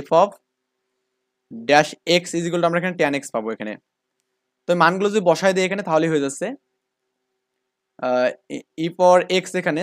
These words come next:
সেকেন্ড ব্র্যাকেট দিলাম এখানে। তো এই, এইটা মাইনাস, এটা মানে কি এখানে? f of x এখানে। তো আমি এখানে ট্যান এক্স এর মানটা হচ্ছে f dash of x পাচ্ছি এখানে,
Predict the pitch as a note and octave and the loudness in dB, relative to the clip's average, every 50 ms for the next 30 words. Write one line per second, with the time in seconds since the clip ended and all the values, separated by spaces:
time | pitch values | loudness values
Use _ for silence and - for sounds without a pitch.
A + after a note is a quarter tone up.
0 | G3 F3+ - D#3+ D3 D#3 D#3 D#3+ D#3+ D#3 D3 C#3+ D#3 D3+ D3 D3 D3 D#3 F3 F#3+ | -6 -4 -4 -4 -4 -2 0 2 0 0 0 0 -2 -2 -2 -2 -6 -8 -8 -6
1 | - F3+ F#3 E3 F3 _ _ _ _ _ _ - D3 D#3 D#3 D#3 D#3 D#3 - _ | -4 -2 -2 -4 -4 _ _ _ _ _ _ 0 2 2 2 2 0 -2 -8 _
2 | - F3+ F#3+ G#3 G3+ G#3 F3+ D#3+ D#3 E3+ F#3 G3+ G3+ G3+ F3+ F3 G3 F#3+ F#3+ G3 | 0 0 2 4 4 4 4 4 2 2 2 0 0 0 -2 -2 0 0 -2 -2
3 | E3+ F#3+ F#3 G#3 G#3 F3+ F3 F#3 F3+ - C#3 C3 - - C3 A#2+ A#2 A2+ C3+ C#3 | -4 -6 -6 -4 -4 -4 -2 -2 -2 -2 -2 -4 -4 -4 -6 -6 -4 -2 -2 0
4 | D3 D#3+ D#3+ F#3 F#3 F3+ F#3 E3+ E3+ F#3 F3 F3+ G3+ F#3+ F#3 F#3 F#3+ G3 F3+ G3+ | 0 0 -4 -4 -4 -2 0 0 0 -2 -4 -6 -6 -4 -4 -2 -4 -4 -4 -4
5 | F3 E3 D#3+ D#3 E3 E3+ E3 F#3 F3 F3+ E3 E3 E3 - - E3+ D#3+ - - D#3+ | -4 -4 -2 0 0 0 0 0 -4 -4 -4 -6 -6 -8 -8 -8 -8 -8 -8 -8
6 | D#3+ E3+ F3+ | -8 -8 -8